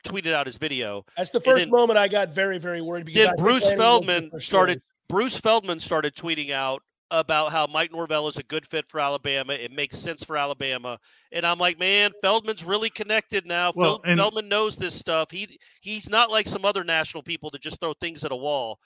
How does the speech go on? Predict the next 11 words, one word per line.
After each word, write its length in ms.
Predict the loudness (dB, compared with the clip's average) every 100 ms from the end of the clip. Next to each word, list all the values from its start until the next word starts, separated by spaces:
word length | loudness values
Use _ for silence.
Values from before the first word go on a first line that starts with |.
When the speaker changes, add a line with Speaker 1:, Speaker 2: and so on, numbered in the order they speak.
| _ _
Speaker 1:
He's 240 | -8 -6
connected 500 | -4 0 0 2 -2
enough 320 | -2 0 -2 -4
to 80 |
be 180 | -10 -4
like, 180 | -4 -4
'Okay, 240 | -6 -6
that 220 | 0 0 0
makes 260 | -4 -6
it 120 | -8 -10 _ _ -18
really, 600 | -12 -6 -4 -4 -6